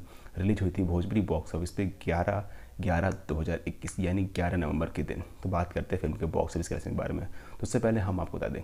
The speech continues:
अगर आप हमारे चैनल पर नए हो तो वीडियो पसंद आता है तो लाइक, सब्सक्राइब, शेयर करना बिल्कुल ना भूलें। दोस्तों, फिल्म ने अपने बिहार और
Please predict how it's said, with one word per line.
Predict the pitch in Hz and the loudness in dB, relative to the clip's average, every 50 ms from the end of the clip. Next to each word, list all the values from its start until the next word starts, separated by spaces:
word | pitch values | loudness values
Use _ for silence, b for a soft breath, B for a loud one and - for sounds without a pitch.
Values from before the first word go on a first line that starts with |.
| - - - | -8 -6 -6
अगर | 80 80 85 85 | -2 0 0 0
आप | 85 90 | 0 0
हमारे | 85 85 85 | 0 -2 0
चैनल | 82 80 82 | -2 -2 -2
पर | - 76 | -2 -2
नए | 80 80 78 95 104 | -2 0 0 0 0
हो | 95 95 98 95 95 95 95 | 0 0 2 2 2 0 0
तो | 95 | 0
वीडियो | 87 87 82 85 87 82 | 0 2 2 2 0 0
पसंद | - 87 - 87 85 | -2 0 0 2 2
आता | 85 82 - 92 | 2 0 0 0
है | 85 85 85 | 0 0 0
तो | - 90 | 0 -2
लाइक, | 85 82 85 95 98 | 0 2 2 0 0
सब्सक्राइब, | - - - - - - 90 90 | -2 -4 -8 -6 -2 -2 -2 -2
शेयर | - - 78 80 | 0 -2 -4 -2
करना | - 82 92 101 | 0 0 0 0
बिल्कुल | 95 - - - - - 85 | 0 0 -2 -2 -2 -2 -2
ना | 85 82 - | -2 -2 -4
भूलें। | 76 - 78 90 90 90 B B B B B B B - | -4 -4 -4 -6 -6 -8 B B B B B B B 2
दोस्तों, | 117 127 - - 135 143 139 135 - | 2 4 6 4 4 4 4 0 2
फिल्म | - 117 120 | 4 4 6
ने | 120 117 117 110 | 6 6 6 4
अपने | 107 107 - 113 117 104 | 2 2 4 4 4 4
बिहार | 95 90 90 85 92 90 98 104 104 | 4 2 2 4 4 4 4 4 4
और | 101 98 95 95 95 95 | 2 4 4 4 4 6